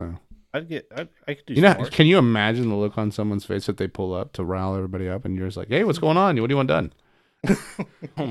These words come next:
Speaker 3: my gosh.
Speaker 1: Like, what the hell? But yeah, um, no, Guatemala is cool. The third, it's just fun, man. It's just a good time.
Speaker 2: Well, I'll have to keep that in mind, you know, if I'm ever down there, maybe
Speaker 1: I
Speaker 2: I'll
Speaker 1: plan on, uh, going probably next summer.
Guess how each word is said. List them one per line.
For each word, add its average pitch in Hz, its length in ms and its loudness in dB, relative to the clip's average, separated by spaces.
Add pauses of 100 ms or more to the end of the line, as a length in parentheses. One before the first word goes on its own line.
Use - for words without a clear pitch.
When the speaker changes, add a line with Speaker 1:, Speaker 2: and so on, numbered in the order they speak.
Speaker 3:
my 110 120 -12 (100)
gosh. 76 400 -16
Speaker 1:
Like, - 260 -2
what - 200 0
the 98 200 0
hell? 131 300 2 (1120)
But 90 200 -4
yeah, 80 180 -6 (420)
um, 87 600 -2 (360)
no, 98 180 -4
Guatemala 101 420 2
is 87 80 -4
cool. 117 240 2
The 98 60 -6
third, 165 260 2 (320)
it's - 140 -16
just - 160 -12
fun, 113 300 -2
man. 87 200 -8
It's 113 160 -8
just - 160 -18
a - 40 -20
good 151 140 -8
time. 117 320 -6 (920)
Speaker 2:
Well, 123 280 -2 (200)
I'll 113 120 2
have 120 100 4
to 120 100 -8
keep - 180 -10
that 107 140 0
in 104 80 -4
mind, 107 440 -4
you 110 100 -8
know, 113 300 -8
if - 100 -20
I'm 107 100 -10
ever 104 140 -8
down 110 260 -10
there, 113 100 -8
maybe 110 200 -8
Speaker 1:
I 123 140 8
Speaker 2:
I'll 135 60 8
Speaker 1:
plan 135 280 4
on, 135 300 4
uh, 110 400 0
going 110 340 0
probably 117 880 -2
next 117 300 -4
summer. - 420 -10